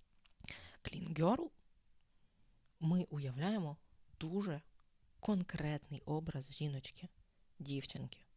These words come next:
Чистий і невимушений, і обов'язково з дулькою на голові. А дулька така, що цього волосся майже не має, е, бути видно. Воно настільки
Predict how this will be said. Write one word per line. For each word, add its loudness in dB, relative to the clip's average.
Чистий -4
і -4
невимушений, -4
і 0
обов'язково 0
з -6
дулькою 0
на 2
голові. 2
А 4
дулька 2
така, -2
що -6
цього -2
волосся 0
майже 0
не 2
має, 0
е, 2
бути -4
видно. 2
Воно 4
настільки -4